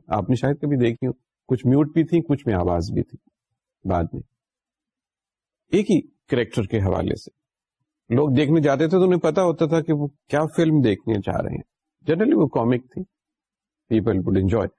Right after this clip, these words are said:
اور اس کے بعد لیٹر اسٹیج میں آپ نے بہت محسوس کیا ہوگا، جیمز بانڈ، وہ ایک پوری فلم کی سیریز ہے،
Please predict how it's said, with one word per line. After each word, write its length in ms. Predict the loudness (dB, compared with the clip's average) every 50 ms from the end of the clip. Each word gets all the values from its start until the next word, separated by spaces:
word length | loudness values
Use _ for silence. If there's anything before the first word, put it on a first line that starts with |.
| _ _ _
اور 120 | -2 -2
اس 100 | -2 0
کے 100 | 0 0
بعد 200 | 0 0 0 0 0 0 0
لیٹر 320 | 2 2 2 2 2 0
اسٹیج 420 | 0 0 -2 -2 0 0 0 0 0
میں 120 | 0 0
آپ 220 | 0 -2 -4 -4
نے 200 | -2 0 0 0
بہت 440 | -2 -4 -6 -6 -2 -2 -2 -2 -2 -6 -10 -6
محسوس 540 | -4 -2 -2 -2 -2 -2 -2 -2 -2 -4
کیا 200 | -4 -4 -2 0
ہوگا، 160 | 0 0 -2 -2 -4 _ _ _ -4
جیمز 420 | 0 0 2 2 2 2 0 0 -2
بانڈ، 200 | -2 -2 -4 -6 -8 _ _ _ -20 -20 _ _ _ _ _ _ _ _ _ _ _ _ _ _ _ _ _ _ _ _ -4
وہ 40 | -4
ایک 160 | -4 -2 0
پوری 200 | 2 2 4 2
فلم 260 | 2 2 2 2 2
کی 100 | 2 0
سیریز 340 | 0 2 2 2 4 4 2
ہے، 120 | 2 2